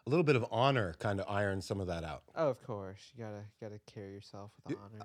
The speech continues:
Speaker 1: also, also having your own code of conduct, even if it's outside of what the legal code is.
Speaker 2: You have to have principles, right? Most people don't have principles. They don't
Speaker 1: That's right.
Speaker 2: believe in anything. They have no beliefs. They
Speaker 1: Well,
Speaker 2: stand for nothing.
Speaker 1: they have a, they have a capital impulse.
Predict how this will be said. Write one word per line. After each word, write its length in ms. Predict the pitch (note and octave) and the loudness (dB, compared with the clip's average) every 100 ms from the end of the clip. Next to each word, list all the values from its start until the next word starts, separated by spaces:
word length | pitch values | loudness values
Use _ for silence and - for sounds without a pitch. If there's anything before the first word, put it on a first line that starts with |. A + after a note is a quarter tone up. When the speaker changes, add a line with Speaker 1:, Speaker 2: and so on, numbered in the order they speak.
| A#2 | 0
Speaker 1:
also, 300 | D3+ C#3+ D3 | 0 2 0
also 260 | C3 C3+ B2 | 0 0 2
having 320 | B2 A2 G#2+ | 2 4 2
your 180 | G2 G2+ | 0 0
own 340 | G#2 G#2+ G#2+ | 2 2 0
code 260 | - G2+ F#2+ | 0 0 0
of 140 | F#2 | -2
conduct, 540 | - F#2 G2 G#2 G#2 - | -4 -2 0 0 0 -4
even 180 | G2+ G2 | -6 -4
if 100 | F#2 | -4
it's 120 | F2+ | -2
outside 440 | F#2 F2 F#2+ F#2+ F#2+ | -2 0 0 0 0
of 200 | F2+ F2+ - | -4 -8 -6
what 180 | G2 - | -6 -4
the 60 | |
legal 280 | F2+ G2 G#2 | -4 0 0
code 240 | A2+ G#2+ | 2 0
is. 200 | G#2+ G#2+ - | 0 -4 -4
Speaker 2:
You 60 | D#3 | -4
have 100 | D#3+ | 0
to 80 | |
have 140 | D#3 C3+ | -2 -2
principles, 600 | D#3+ D#3+ - - A#2 - | -6 -6 -10 -12 -12 -6
right? 260 | A2+ B2 C3+ | -6 -4 -6
Most 220 | C3 - | -8 -10
people 160 | C#3 | -8
don't 140 | C3 B2 | -6 -4
have 160 | A#2+ | -6
principles. 600 | - B2+ B2 - C#3 C3 | -8 -10 -10 -8 -6 -4
They 60 | C#3 | -4
don't 100 | B2 | -4
Speaker 1:
That's 100 | A#2+ | -4
right. 120 | F#2+ | -4
Speaker 2:
believe 220 | C3 C3 | -4 -4
in 80 | B2 | -4
anything. 540 | A#2 B2 A#2+ B2+ B2+ B2+ | -6 -6 -8 -8 -6 -6
They 80 | |
have 120 | A#2+ A#2 | -6 -6
no 200 | A#2+ A2+ | -8 -8
beliefs. 500 | A#2 A2+ A#2 A#2+ - | -8 -6 -8 -8 -8
They 80 | A#2 | -8
Speaker 1:
Well, 80 | |
Speaker 2:
stand 300 | D#3 C#3 D3+ | -6 -6 -6
for 100 | C#3+ A2+ | -10 -10
nothing. 500 | G2+ A2 - G#2+ A2+ | -8 -8 -10 -6 -2
Speaker 1:
they 100 | D#3 | 2
have 220 | F3+ F3 | 2 4
a, 220 | A2+ F#2 - | 4 2 -2
they 80 | - | 0
have 160 | D3 D3 | 2 4
a 140 | F#2+ - - | 0 -2 -2
capital 480 | C3+ A#2+ A#2+ G#2+ F#2 | 2 4 4 0 0
impulse. 680 | G#2+ G#2+ F#2 D2 - - | -2 -2 -4 -8 -12 -20